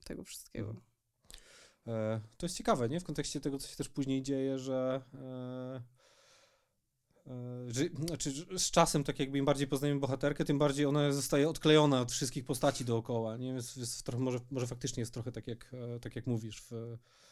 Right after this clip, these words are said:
Speaker 2: z Heinrichem, do którego przejdziemy, bo, bo jej kochanek nazywa się, e, Heinrich. To jest taki moment w tym filmie, który sugeruje, że być może będziemy oglądać coś subtelnego, nie? <laughs> Znaczy,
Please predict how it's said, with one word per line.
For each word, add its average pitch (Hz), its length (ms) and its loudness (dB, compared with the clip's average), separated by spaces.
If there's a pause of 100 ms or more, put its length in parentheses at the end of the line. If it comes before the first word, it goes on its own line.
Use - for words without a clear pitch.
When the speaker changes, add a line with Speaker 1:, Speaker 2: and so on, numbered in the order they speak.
(240)
Speaker 2:
z 117 140 -4
Heinrichem, 127 640 4
do 107 80 -2
którego 110 240 -6
przejdziemy, 107 480 -2
bo, 107 200 -6
bo 117 140 -8
jej 110 100 -4
kochanek 113 420 -4
nazywa 117 220 -6
się, 113 140 -8
e, 113 440 -6
Heinrich. 110 480 -2
To - 380 -4
jest 156 100 2
taki 180 200 2
moment 165 280 6
w - 20 -2
tym 156 100 2
filmie, 160 240 2
który 156 140 -2
sugeruje, 151 440 4
że 147 80 -2
być 143 140 -4
może 151 160 2
będziemy 143 240 2
oglądać 147 300 2
coś 143 120 -2
subtelnego, 143 640 2
nie? 147 220 2 (140)
<laughs> 285 160 -2
Znaczy, 180 320 10